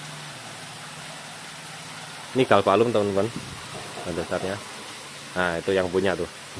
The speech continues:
Nggak baju, <laughs> nggak pakai baju dia.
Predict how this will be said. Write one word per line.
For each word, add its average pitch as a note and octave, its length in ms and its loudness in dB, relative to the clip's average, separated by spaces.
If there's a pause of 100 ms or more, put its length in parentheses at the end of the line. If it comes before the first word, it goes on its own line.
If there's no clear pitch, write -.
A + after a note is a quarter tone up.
(640)
Nggak F2 100 0
baju, F2 280 2 (200)
<laughs> - 160 -6
nggak G2 240 -2
pakai F#2+ 220 0
baju F#2 320 0
dia. F2+ 180 0